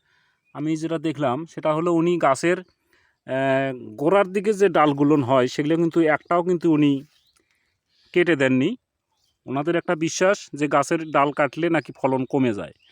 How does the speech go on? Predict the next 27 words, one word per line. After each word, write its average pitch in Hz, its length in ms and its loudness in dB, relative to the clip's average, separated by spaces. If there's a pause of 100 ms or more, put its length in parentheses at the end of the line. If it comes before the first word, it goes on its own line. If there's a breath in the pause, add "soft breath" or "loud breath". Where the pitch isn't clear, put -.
(400 soft breath)
এটা 151 140 0
ভুল, 139 460 4 (1400)
এটা 143 160 -6
ভুল 139 280 -4
তথ্য। 165 460 -2 (1700)
আপনারা 135 260 -14
দেখেন, 143 460 -6 (640)
যদি 143 160 -14
গাছের 156 400 -2 (500)
ডালগুলো 160 360 -2
কেটে 175 260 -4
দেওয়া 175 240 0
হতো, 190 200 -2
গাছ 160 300 -2
কিন্তু 180 260 -6
আরও 165 280 0
দ্রুত 165 360 -4
কিন্তু 165 640 2 (120)
লং 160 240 4
হতো 151 220 -4
বা 147 100 -2
লম্বা 151 300 2
হতো, 156 240 -2
তাতে 156 260 -6
কিন্তু 165 220 -8
ফলন 156 360 -4
কিন্তু 143 440 -8